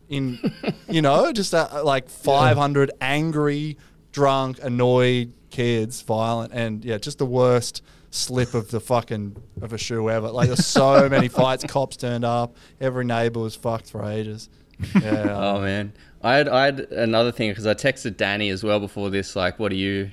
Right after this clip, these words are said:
Speaker 2: do you have any memories of Bateman's Bay or, like, South Coast area that you wanna bring up?" And he reminded me of this story that is just the weirdest, like, optical illusion that's fucking ever happened to me. And we were down the coast for some reason, and we were staying in a,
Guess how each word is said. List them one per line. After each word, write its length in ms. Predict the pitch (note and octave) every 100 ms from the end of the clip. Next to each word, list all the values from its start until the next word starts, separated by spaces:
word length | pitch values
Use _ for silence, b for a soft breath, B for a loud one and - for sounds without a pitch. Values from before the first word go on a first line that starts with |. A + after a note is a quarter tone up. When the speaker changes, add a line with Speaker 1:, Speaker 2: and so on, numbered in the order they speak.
| -
Speaker 2:
do 80 | G2+
you 60 |
have 100 | G2
any 220 | F#2+ F#2+ F#2
memories 420 | - G2+ G2 G2 F#2+
of 100 | F2+
Bateman's 360 | F#2 F2+ F#2+
Bay 240 | - F#2+ F#2
or, 120 | F#2
like, 220 | F#2 F#2+ - -
South 340 | - F#2 F#2
Coast 300 | G2 F#2+ -
area 460 | F#2+ F#2+ F#2 F#2 - -
that 100 | -
you 120 | E2+ G2
wanna 140 | F#2+
bring 180 | F#2+ F#2+
up?" 260 | F#2+ - B B B B B B -
And 120 | G#2+
he 80 | A#2
reminded 460 | G#2+ A2 B2 C#3+ A2+
me 180 | A2 G#2+
of 160 | G2
this 160 | G2+ F#2+
story 540 | - G#2 G2+ G#2 G2+
that 260 | G2 F#2+ -
is 180 | F#2+ -
just 260 | G#2+ -
the 60 | G2
weirdest, 640 | F#2 G#2 G#2+ G2 - -
like, 340 | G2+ F#2+ - - _ _ -
optical 480 | G#2 - A#2 A2 F#2+
illusion 480 | F#2+ F#2+ F#2+ G2+ F#2+
that's 220 | F2+ - - -
fucking 380 | - G2 G2
ever 200 | F2 F#2+
happened 360 | F#2 F#2+ F#2+ G2
to 120 | G2+
me. 220 | F#2 F2+ B B B B B -
And 340 | G#2+ G#2 G#2 G#2+ _ A2+
we 80 |
were 80 | A2
down 560 | G2 A#2 B2 D3 C#3 A2+ - -
the 80 | G#2+
coast 300 | - G#2 -
for 40 | G#2
some 240 | G#2+ G2
reason, 440 | F#2+ F#2+ F#2 F#2
and 180 | - F#2+
we 80 | F#2+
were 40 |
staying 360 | F#2 - G#2 A2
in 160 | A2
a, 120 | A#2